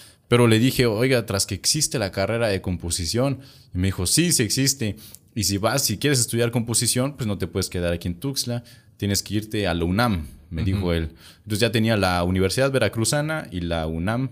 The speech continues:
Speaker 1: en el D F. Bueno, a-, antes que nada, eh, no mencioné que había empezado a componer antes de irme a Montreal.
Speaker 2: Ah, sí, desde pequeño, ¿no? Ya tenías esta, este acercamiento hacia el expresarte a través de la música.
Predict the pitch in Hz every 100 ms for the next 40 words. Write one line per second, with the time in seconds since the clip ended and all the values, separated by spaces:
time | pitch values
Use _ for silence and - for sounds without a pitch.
0 | - 90 85 107 117 160 160 - - -
1 | - - 107 110 113 110 110 104 101 107
2 | 107 - - _ _ _ _ - 101 95
3 | 95 92 95 - 117 127 107 107 117 113
4 | - 104 98 98 117 113 107 90 101 110
5 | 110 104 90 98 104 117 123 117 90 95
6 | 98 95 87 85 92 95 - - _ _
7 | - 131 131 147 123 110 104 110 127 107
8 | 98 135 113 107 110 110 107 92 101 110
9 | 101 101 107 104 98 95 101 101 98 87
10 | 82 - - 98 - 101 104 107 104 95
11 | 98 95 - -